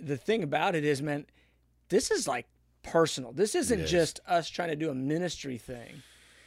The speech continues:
Speaker 1: This isn't just us, like, "Oh, man, what's the, what's the new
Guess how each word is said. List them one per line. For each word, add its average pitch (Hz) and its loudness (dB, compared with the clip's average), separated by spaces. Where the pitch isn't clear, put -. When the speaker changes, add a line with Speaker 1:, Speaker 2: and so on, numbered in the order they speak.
Speaker 1:
This 151 0
isn't 196 6
just 165 4
us, 170 0
like, 131 -4
"Oh, 135 0
man, 139 0
what's 170 6
the, - -10
what's 175 0
the 156 -2
new 160 4